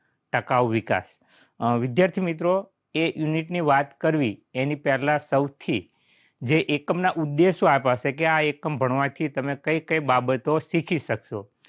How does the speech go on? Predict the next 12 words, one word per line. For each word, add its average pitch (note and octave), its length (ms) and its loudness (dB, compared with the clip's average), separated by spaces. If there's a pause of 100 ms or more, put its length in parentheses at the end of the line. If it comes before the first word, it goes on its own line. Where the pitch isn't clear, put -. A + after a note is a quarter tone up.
(180)
એ E3 240 2
સૌથી D#3+ 500 -2
પહેલાં E3+ 380 2
જોઈએ D#3 260 2
તો F3 160 -4
ટકાઉ F3 640 0
વિકાસની D3 640 -2
વિભાવના, A#2+ 640 0 (420)
આપણે D3 280 2
શેને D#3 320 -2
ટકાઉ C#3+ 360 0
વિકાસ C3 500 -2